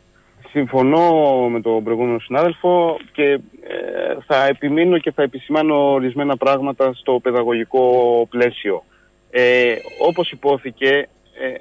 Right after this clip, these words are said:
αυτή τη στιγμή και η εκπαιδευτική και το επιστημονικό εκπαιδευτικό προσωπικό, δηλαδή οι συντονιστές εκπαιδευτικού έργου, όλη η διοικητική εκπαιδευτική πυραμίδα γνωρίζει και έχει επισημάνει και έχει υπογραμμίσει και εμείς ως θεσμικά όργανα του κλάδου, η Δασκαλική Ομοσπονδία,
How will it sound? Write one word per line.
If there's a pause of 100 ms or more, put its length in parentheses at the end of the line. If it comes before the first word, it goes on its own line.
(100)
αυτή
τη
στιγμή
και
η
εκπαιδευτική
και
το
επιστημονικό
εκπαιδευτικό
προσωπικό,
δηλαδή
οι
συντονιστές
εκπαιδευτικού
έργου, (360)
όλη
η
διοικητική
εκπαιδευτική
πυραμίδα (340)
γνωρίζει (320)
και
έχει
επισημάνει
και
έχει
υπογραμμίσει
και
εμείς
ως
θεσμικά
όργανα
του
κλάδου,
η
Δασκαλική
Ομοσπονδία,